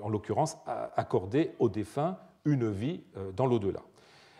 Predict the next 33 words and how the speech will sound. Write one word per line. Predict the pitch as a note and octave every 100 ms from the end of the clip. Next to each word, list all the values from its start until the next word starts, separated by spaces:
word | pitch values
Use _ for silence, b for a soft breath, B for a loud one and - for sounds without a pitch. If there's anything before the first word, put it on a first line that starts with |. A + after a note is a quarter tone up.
| B
Et, | F3 F3+ - -
euh, | B2 G#2
je | F#2+
dirais | C3 G3+ A3
que | D3 C3+
cette | - C#3 B2 A2
juxtaposition | G#2+ A2 B2 A#2 G#2 - G#3
témoigne | E3 - C3+ E3 G#3 D#3+ A2+ -
aussi | C3 - -
et |
surtout | - A#2+ - - A#3+
d'une | C3+ D#3
population | C#3 B2+ B2+ A2+ G#2+ - A#3 B3 B B
revendiquant | A#2 F#3+ D#3+ D3 A#2 G2+ E3 A3+ B3 B _
une | F3+ G#3 D3+
double | G#2+ G#2+ B3 F3 G2+ - -
appartenance | - - A2+ C#3 F#3 -
culturelle. | E3 D3+ F3+ A2+ F#2+ - b b b b -
Euh, | G2+ -
et | C3+
c'est | B2 - - - - F#3 E3+ A2
dans | G#2+ D#3+
cette | - D3 -
frange, | - A3 F3 F#2 - b b b b G2+
euh, |
de | G2+ C#3+
la | C#3
population | C3 C3 A#2 - A#2+
égyptienne | G2+ F#2+ - A2
hel-, | G2+ G#2+ -
hellénisée | C#3+ C3 B2+ C3+ D#3+ B3+ G#3
ou | C#3 C3
grecque, | A2+ B2+ E3+ A3+ -